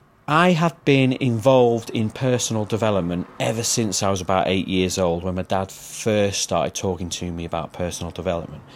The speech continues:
Now, my dad, uh, achieved some great things using the law of attraction,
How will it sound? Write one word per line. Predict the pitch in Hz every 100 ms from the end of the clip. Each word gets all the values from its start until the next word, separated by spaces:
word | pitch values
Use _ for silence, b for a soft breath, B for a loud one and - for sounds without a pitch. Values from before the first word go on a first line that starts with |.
| B B -
Now, | 120
my | 127
dad, | - 175 170 147 - 120
uh, | 110 104 - -
achieved | 95 - 117 104 -
some | - 101
great | 104 123 123 -
things | - 104 101 95
using | 98 92 92
the | 92
law | 92 87
of | 87
attraction, | - - - - 92 90